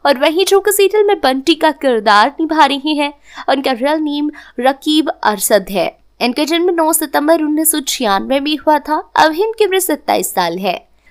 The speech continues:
तो अब आप सभी का क्या कहना है और आपको ये सीरियल कैसा लगता है, हमें कमेंट बॉक्स में जरूर बताइएगा। साथ ही अगर आपको हमारी ये वीडियो पसंद आया हो तो उसे लाइक करें, शेयर करें और चैनल को सब्सक्राइब करना ना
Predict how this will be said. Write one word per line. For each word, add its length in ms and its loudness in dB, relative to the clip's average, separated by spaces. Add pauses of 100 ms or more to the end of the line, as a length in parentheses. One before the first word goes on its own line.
तो 60 0
अब 300 4
आप 140 2
सभी 280 -2
का 160 -2
क्या 280 -2
कहना 520 0
है 320 -8
और 160 2
आपको 280 2
ये 260 -4
सीरियल 360 0
कैसा 300 0
लगता 440 -2
है, 320 0 (400)
हमें 240 4
कमेंट 460 0
बॉक्स 260 -2
में 100 0
जरूर 340 0
बताइएगा। 680 -2 (240)
साथ 260 4
ही 100 -6
अगर 140 2
आपको 340 2
हमारी 320 -2
ये 80 -8
वीडियो 300 -6
पसंद 380 2
आया 240 4
हो 240 -4
तो 140 -12
उसे 180 -6
लाइक 280 0 (100)
करें, 300 -2 (140)
शेयर 340 2
करें 340 2
और 120 0
चैनल 480 0
को 220 -8
सब्सक्राइब 560 -6
करना 400 -8
ना 360 -6